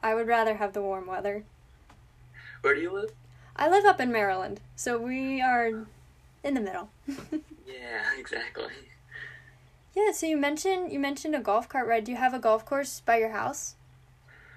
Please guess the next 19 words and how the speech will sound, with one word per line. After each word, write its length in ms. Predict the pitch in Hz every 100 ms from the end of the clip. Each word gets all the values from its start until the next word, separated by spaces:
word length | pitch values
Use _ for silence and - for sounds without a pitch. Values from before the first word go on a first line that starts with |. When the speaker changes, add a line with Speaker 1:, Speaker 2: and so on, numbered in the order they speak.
| - - -
Speaker 2:
So, 800 | - - 190 180 170 160 151 139 - _ - _ -
we 680 | 147 175 208 220 214 202 175 _ _ _
don't 320 | - 170 165
have 600 | - - 147 143 135 127 120 113
a 60 | 110
golf 360 | 110 113 - -
course 220 | 113 -
that's 220 | - -
right 260 | - 87 -
by 80 | 147
our 220 | 151 151
house, 580 | 156 156 - - - - - _
though 420 | 113 110 107 - - _ _ _ _ -
our 120 | 123
neighborhood 460 | 151 147 131 127 113
is 120 | 107
kind 240 | - 113 98
of 120 | 98 101
right 420 | 101 104 110